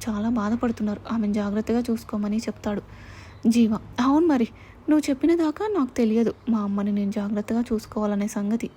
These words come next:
అని అంటుంది. ఆమెతో వాదించడం ఇష్టం లేక యుగేందర్ ఫోన్ పెట్టేస్తాడు. కేశవరాజుకు అనుమానం రాకుండా అతను వెనక్కే వెంబడిస్తూ వెళ్తాడు. కేశవరాజు గెస్ట్ హౌస్ దగ్గర కారు ఆపి లోపలికి వెళ్తాడు.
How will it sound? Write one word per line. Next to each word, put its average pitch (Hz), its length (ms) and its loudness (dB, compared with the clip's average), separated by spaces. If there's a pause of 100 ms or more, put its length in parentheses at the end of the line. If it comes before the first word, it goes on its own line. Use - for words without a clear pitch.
(120)
అని 214 240 -2
అంటుంది. 208 360 -2 (600)
ఆమెతో 311 260 4
వాదించడం 254 580 4
ఇష్టం 226 260 0
లేక 214 320 -2 (120)
యుగేందర్ 208 340 0
ఫోన్ 214 340 -2
పెట్టేస్తాడు. 220 480 -4 (600)
కేశవరాజుకు 302 680 2 (100)
అనుమానం 226 420 2
రాకుండా 208 440 0 (460)
అతను 277 180 4
వెనక్కే 294 320 4
వెంబడిస్తూ 240 440 2
వెళ్తాడు. 214 360 -2 (480)
కేశవరాజు 208 460 0
గెస్ట్ 196 300 -2
హౌస్ 233 120 -6
దగ్గర 214 260 -4
కారు 208 320 -2
ఆపి 214 180 -4 (120)
లోపలికి 214 440 0
వెళ్తాడు. 208 380 -2